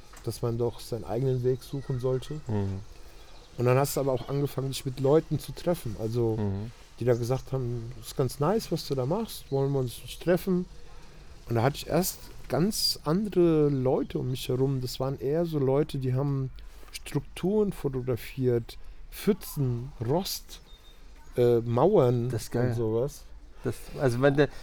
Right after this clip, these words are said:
Speaker 2: wenn, wenn die, also es gibt, ich, ich hab das letztens auch gesehen, da gibt's die, die, die sehen irgendwo eine Wäscheleine mit irgendwelchen Handtüchern drauf und die haben so einen Winkel dann drin und fotografieren das und das, das, das ist total geil,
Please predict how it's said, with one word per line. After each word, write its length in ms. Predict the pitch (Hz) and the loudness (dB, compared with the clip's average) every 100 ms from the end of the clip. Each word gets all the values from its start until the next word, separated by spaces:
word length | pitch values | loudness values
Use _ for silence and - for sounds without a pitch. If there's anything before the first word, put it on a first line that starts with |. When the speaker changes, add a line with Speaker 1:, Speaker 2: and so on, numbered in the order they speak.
| - | -2
Speaker 2:
wenn, 200 | 135 131 | 4 8
wenn 120 | 139 147 | 8 6
die, 80 | |
also 180 | 131 - | 4 2
es 120 | 127 | 0
gibt, 180 | - - | 0 -4
ich, 80 | 131 - - | -2 -2 0
ich 100 | 151 | 0
hab 120 | - | 0
das 180 | 147 - | -2 0
letztens 240 | 147 - | -2 0
auch 160 | 143 147 | 0 2
gesehen, 360 | 143 120 147 - - - - - | 4 4 4 0 -10 -14 -10 -2
da 100 | 117 | -2
gibt's 220 | 139 - | -2 -2
die, 100 | 135 | -2
die, 200 | 120 131 | 0 -2
die 260 | - 135 127 | 4 4 6
sehen 220 | 143 160 | 6 6
irgendwo 220 | 160 175 | 6 8
eine 160 | 151 120 | 8 8
Wäscheleine 600 | 165 214 147 113 135 170 | 6 6 4 4 4 4
mit 220 | 147 - | 2 2
irgendwelchen 440 | 151 147 139 135 | 2 2 2 6
Handtüchern 420 | 123 - - 151 123 | 8 8 6 4 2
drauf 300 | - 131 147 | 2 2 2
und 80 | |
die 60 | 139 | 2
haben 160 | 135 135 | 2 2
so 100 | 160 | 2
einen 160 | 131 | 2
Winkel 260 | 160 208 185 | 2 0 0
dann 160 | 131 | 0
drin 220 | 123 147 151 | 0 -2 0
und 180 | 139 - | -2 -2
fotografieren 540 | 131 123 - 185 165 | -2 0 0 0 0
das 160 | 147 147 | -2 -2
und 100 | 135 | 0
das, 180 | 139 - - - - - - - | 0 -2 -12 -14 -14 -14 -16 -6
das, 260 | 123 - - - | -4 -4 -6 -4
das 140 | 113 | -4
ist 40 | - | -4
total 320 | - 143 185 | -4 -2 -2
geil, 380 | 180 233 233 | 0 2 0